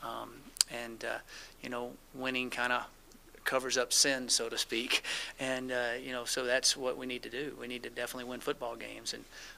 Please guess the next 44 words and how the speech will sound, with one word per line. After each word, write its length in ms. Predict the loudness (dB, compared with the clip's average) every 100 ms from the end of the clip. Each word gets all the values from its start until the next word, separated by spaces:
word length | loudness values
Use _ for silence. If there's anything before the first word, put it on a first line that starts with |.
| -2
uh, 20 |
our 240 | 2 4 4
kids 300 | 6 6 6
definitely 360 | 2 2 -4 -4
want 160 | -2
to, 260 | -2 -2 -2
and 140 | -6 -10 -16 -12 0
they're, 300 | 4 4 0 -8 -20 -2
they're 140 | 0 4
fighting 320 | 8 6 6
hard. 260 | 2 4
I 20 | 2
mean, 200 | 0 0
I, 100 | 0 -8 -14 -16 -14 0
I 80 | 8
haven't 240 | 8 8
had 140 | 6 4
to 40 |
get 220 | 4 4
on 160 | 4 4
'em 140 | 2
one 200 | 0 0
time 360 | 4 8 8 8
at 120 | 0 6
practice 500 | 10 10 8 4 4
of 80 |
not 220 | 2 0 0
going 220 | -2 -2
hard 380 | 0 2 2 2
or 60 |
doing 300 | -2 -4 -2
that, 280 | 0 -2 -4 -12 -16 -14 -6
um, 380 | -2 -2 -2 -4
which, 280 | -4 -2 -2
which 280 | -2 2 2
is 120 | 2
encouraging 520 | 0 4 6 6 2
to 60 | 0
me 180 | 0 0
that 120 | 2
they're 140 | 0
having 220 | 2 0 -2
the 60 |
fortitude 680 | -2 0 0 0 -2 -2